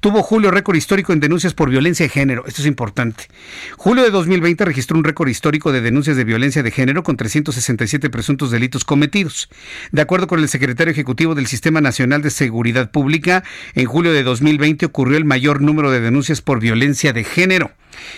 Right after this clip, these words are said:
En dos mil veinte inició con doscientas nueve denuncias por violencia de género en enero, las cuales se sumaron a las doscientas setenta y tres en febrero, trescientas treinta y uno en marzo, trescientas cuarenta y cinco en abril,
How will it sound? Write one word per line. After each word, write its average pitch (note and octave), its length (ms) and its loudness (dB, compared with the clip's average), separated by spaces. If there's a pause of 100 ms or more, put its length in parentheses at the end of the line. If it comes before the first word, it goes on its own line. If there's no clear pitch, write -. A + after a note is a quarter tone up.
En D#3 160 2
dos D#3 160 0
mil F#3 160 2
veinte F#3 260 0
inició F3 320 2
con E3 160 0
doscientas D#3 420 -2
nueve E3+ 220 2
denuncias D3+ 440 0
por C#3+ 140 -2
violencia D3 380 2
de C3+ 80 0
género E3+ 460 0
en C3 180 2
enero, E3 460 2 (320)
las C3 180 0
cuales F3+ 280 0
se D3+ 60 0
sumaron D#3+ 460 2
a C#3+ 60 0
las C3+ 240 -2 (100)
doscientas G3 540 0
setenta C3+ 320 0
y A#2+ 40 0
tres D#3+ 220 -2
en D#3+ 100 2
febrero, D3 460 2 (300)
trescientas F3+ 460 2
treinta C#3+ 280 2
y B2 80 -2
uno D3+ 140 4
en B2+ 100 2
marzo, C#3 320 0
trescientas D3 460 0
cuarenta C3+ 320 0
y - 20 0
cinco C#3 260 0
en B2+ 100 2
abril, E3+ 360 2